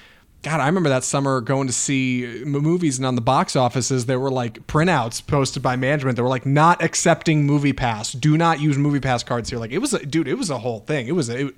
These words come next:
up-, upturned the industry in the best way. And the numbers coming out of MoviePass are crazy. They're saying they had something like three million users seeing something like fifty million films in a year, which is nuts. And they say that it was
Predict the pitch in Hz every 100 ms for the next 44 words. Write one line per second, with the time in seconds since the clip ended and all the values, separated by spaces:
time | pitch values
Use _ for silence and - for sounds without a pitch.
0 | 208 240 - 240 302 302 - 285 285 277
1 | 220 240 254 208 - 120 107 - - -
2 | 151 165 147 147 139 - 117 98 - -
3 | - - 175 208 233 262 240 - 170 151
4 | 143 135 127 127 117 113 - 120 110 117
5 | 139 160 147 143 127 127 117 143 139 120
6 | - 123 139 170 156 151 151 139 127 131
7 | 139 151 - 135 127 - 127 131 117 110
8 | - 147 147 151 135 117 120 131 127 120
9 | 110 120 117 139 156 - 165 170 170 185
10 | 196 202 - - _ 151 165 135 120 120
11 | 123 156 131 - 160 160 196 - 226 208
12 | 185 147 139